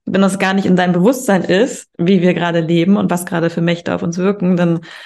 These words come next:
kann das natürlich sehr schnell unser System überfordern, wenn wir uns dafür erweitern und merken so, "Ach krass, das geht hier also gerade ab."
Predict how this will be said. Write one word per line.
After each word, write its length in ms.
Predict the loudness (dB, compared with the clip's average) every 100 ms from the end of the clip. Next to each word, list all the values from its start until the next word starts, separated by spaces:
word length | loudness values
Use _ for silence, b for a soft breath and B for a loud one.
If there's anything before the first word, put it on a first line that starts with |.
| B -4
kann 140 | -2
das 140 | 0
natürlich 460 | 0 0 0 0 0
sehr 180 | 0 0
schnell 280 | 0 -2 0
unser 240 | 2 2
System 400 | 0 0 0 0
überfordern, 720 | 0 -2 0 0 0 -2 -6 -8
wenn 340 | -4 -2 -2
wir 220 | -2 -4 -4
uns 160 | -6
dafür 260 | -6 -6 -6
erweitern 460 | -4 -6 -4 -4
und 140 | -4 -2
merken 340 | -4 -6 -8
so, 300 | -8 -10 -12 -16 _ _
"Ach 160 | -10 -10
krass, 440 | -6 -8 -8 -18 _ B B B B B B B B B B _ _ -6
das 160 | -4
geht 180 | 0 0
hier 100 | 0
also 140 | 0 0
gerade 260 | -2 -2
ab." 300 | -4 -4 -4